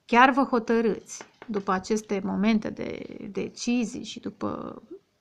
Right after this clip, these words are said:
o refacere financiară, vă hotărâți să vă refaceți. Așa îmi place să, să simt această carte. Vă hotărâți să vă refaceți sufletul. Da, ce frumos! Scoateți toate aceste săbii,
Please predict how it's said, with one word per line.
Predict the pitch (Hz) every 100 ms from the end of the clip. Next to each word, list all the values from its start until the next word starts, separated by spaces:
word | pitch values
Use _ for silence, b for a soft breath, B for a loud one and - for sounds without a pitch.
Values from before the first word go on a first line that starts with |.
| _ -
o | 165 196
refacere | 302 339 - 294 - 247
financiară, | 226 214 202 196 190 202 214
vă | 226 240
hotărâți | 233 214 214 190 190 240 - B B B
să | - 214
vă | 208
refaceți. | 202 190 247 254 214 - - 214
Așa | 214 294
îmi | 285
place | 262 254 262
să, | 247
să | 220 - 214 214
simt | 208 - 277 277 -
această | - 196 - -
carte. | - 175 - - B B B B
Vă | 180 320 392 403
hotărâți | 359 302 247 254 294 285
să | 247 226
vă | 196 208 269
refaceți | 294 247 240 - 220 240 240 233 - 208 196 - -
sufletul. | 196 185 175 180 196
Da, | 202 277 277 262 254 247 233 233
ce | 220 220
frumos! | - 214 202 202 196 - - _ B B B B B
Scoateți | - - - 349 240 226
toate | 254 247
aceste | 214 240 220 196
săbii, | 190 - 180 170 185 202 302